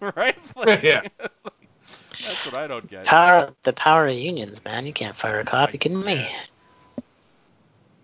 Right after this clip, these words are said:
Speaker 1: I guess.
Speaker 2: See, now, if I ever get rich, I want a room like this.
Speaker 1: Yeah, and this is
Speaker 2: Fucking
Speaker 1: this
Speaker 2: suits of armor everywhere.
Speaker 1: Yeah. And this room is also designed to be like, uh, th-, this is our kind of, like, faux expo-,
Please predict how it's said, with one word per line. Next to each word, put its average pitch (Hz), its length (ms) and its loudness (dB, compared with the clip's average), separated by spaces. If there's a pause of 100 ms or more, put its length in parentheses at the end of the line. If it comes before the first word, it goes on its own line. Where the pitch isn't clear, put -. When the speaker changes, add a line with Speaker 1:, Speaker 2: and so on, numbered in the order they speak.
(320)
Speaker 1:
I 110 60 -16
guess. 101 380 -14
Speaker 2:
See, 143 260 -6 (760)
now, 127 240 4
if 110 140 -2
I 151 100 8
ever 147 160 4
get 131 180 0
rich, 117 400 0
I 123 120 4
want 123 180 2
a 107 60 -2
room 104 200 -2
like 95 220 -6
this. - 320 -14 (300)
Speaker 1:
Yeah, 151 240 -2 (240)
and 175 160 -6
this 233 180 -4
is 247 200 -10
Speaker 2:
Fucking 165 320 2
Speaker 1:
this - 80 -6
Speaker 2:
suits 214 340 4
of 165 120 4
armor 139 380 6
everywhere. 131 600 2
Speaker 1:
Yeah. - 60 -20 (120)
And 170 140 -6
this 226 160 -8
room 254 160 -6
is 190 100 -8
also 196 240 -2
designed 160 480 -2
to 143 60 -12
be 139 160 -8
like, 123 360 -6
uh, 123 280 -4 (100)
th-, 127 180 -8
this 143 180 -10
is 147 60 -12
our 151 120 -2
kind 147 240 -4
of, 123 80 -16
like, 123 180 -8
faux 135 540 -2
expo-, 131 260 -10